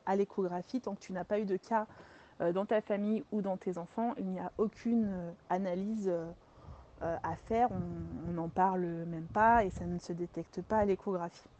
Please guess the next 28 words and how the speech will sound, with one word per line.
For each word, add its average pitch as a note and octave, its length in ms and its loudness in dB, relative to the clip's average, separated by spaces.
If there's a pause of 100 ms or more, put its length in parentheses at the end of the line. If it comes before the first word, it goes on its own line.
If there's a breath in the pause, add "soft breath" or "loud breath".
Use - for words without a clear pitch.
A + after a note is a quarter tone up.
(220)
Donc, F3+ 120 -2
du F#3 120 -6
coup, B3+ 180 4
on A#3 120 6
a A#3 140 4 (520 loud breath)
un, F#3+ 320 -2
euh, F3 140 -6
pour - 120 -12
chaque, - 380 -2
euh, F3+ 160 -6 (240)
grossesse, F3+ 580 -4
nouvelle F3+ 260 -4
grossesse, E3+ 600 -6 (480 soft breath)
on F#3 180 0
a G#3 60 0
un - 180 -2
prélèvement G3+ 540 0
de F#3 80 0
villosité, F#3 680 0
euh, E3+ 200 -2
coriale G3 380 2
à F3 80 -2
faire. A#3 280 0
C'est - 120 -6
un F#3+ 80 -2
petit - 180 -8
peu, G#3+ 320 2
euh, F#3 120 4